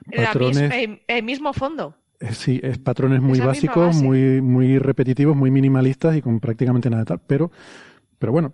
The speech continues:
Speaker 2: también supongo que cuando, yo qué sé, pues que efectivamente nuestros abuelos tendrían razón. Cuando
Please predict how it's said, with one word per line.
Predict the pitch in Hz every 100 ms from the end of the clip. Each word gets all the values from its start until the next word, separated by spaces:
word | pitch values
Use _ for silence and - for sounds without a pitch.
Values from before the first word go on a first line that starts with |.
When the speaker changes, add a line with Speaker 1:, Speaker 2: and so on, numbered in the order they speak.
| _
Speaker 2:
también | 113 123 127 123
supongo | 131 123 131 127
que | 123
cuando, | 127 120 120 117
yo | 117 120
qué | 117
sé, | 165
pues | 139 113
que | -
efectivamente | 117 120 127 123 139
nuestros | 139 127 123
abuelos | 123 147
tendrían | - 131 123
razón. | 120 113 208
Cuando | 196 117 113 117